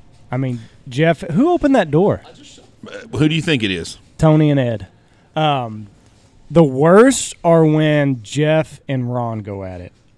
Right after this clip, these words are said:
Speaker 1: 'cause it takes Ron a while to get going, and Ron's so old now, he just basically takes it.
Speaker 2: <laughs> You're making me sound horrible here. And Dad's
Speaker 1: You
Speaker 2: got
Speaker 1: f-
Speaker 2: stage four cancer. People are like, "God,
Speaker 1: No, he,
Speaker 2: this
Speaker 1: he, the
Speaker 2: child."
Speaker 1: other day, he fucking, you, you ate his ass out.
Speaker 2: About what?
Speaker 1: I can't remember, but you, you,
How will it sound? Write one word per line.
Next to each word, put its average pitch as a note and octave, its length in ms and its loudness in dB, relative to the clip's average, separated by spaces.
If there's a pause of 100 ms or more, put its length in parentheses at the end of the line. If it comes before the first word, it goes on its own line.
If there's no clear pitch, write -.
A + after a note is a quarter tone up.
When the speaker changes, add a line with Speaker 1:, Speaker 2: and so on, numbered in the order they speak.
(300)
Speaker 1:
'cause D3 180 0
it D#3+ 140 -2
takes F#3 240 2
Ron D3+ 280 6
a F3+ 40 6
while F#3 220 6
to E3 80 2
get D3 160 -4
going, D#3 360 2
and C#3 200 -4 (720)
Ron's G#3 300 6
so B3 80 8
old F3 300 4
now, G#3 180 4
he D#3 100 0
just D3 180 -6
basically C#3+ 360 -2
takes C3 320 -10
it. F#3 200 -2 (440)
Speaker 2:
<laughs> - 460 -18
You're D4+ 120 -6
making B3+ 140 2
me G#3 80 4
sound C#3 220 -2
horrible D3 340 -2
here. F2+ 220 -10
And G2+ 200 -14
Dad's D3+ 160 2
Speaker 1:
You G3+ 60 6
Speaker 2:
got - 140 2
Speaker 1:
f- - 140 -16
Speaker 2:
stage G3 360 0
four - 160 -6
cancer. F#3 440 -10
People C#3+ 220 -6
are - 20 -6
like, F#2+ 160 -10
"God, G2 160 -14 (200)
Speaker 1:
No, C#3+ 180 2
he, D#3 180 4
Speaker 2:
this - 100 -12 (140)
Speaker 1:
he, C#3+ 120 -2
the A3+ 60 4
Speaker 2:
child." F3 200 6
Speaker 1:
other G3+ 220 8
day, C#4+ 220 6
he G#3 80 2
fucking, C#3 360 -2
you, C#3+ 320 2
you D3 180 2
ate C3 140 2
his B2 140 -4
ass A2+ 280 -4
out. G#2 280 -8
Speaker 2:
About G#3 220 -4
what? C4 280 -6 (440)
Speaker 1:
I D3 140 -4
can't E3 200 0
remember, G#3+ 360 0
but C#3+ 120 -6
you, E3+ 280 0
you, - 180 -10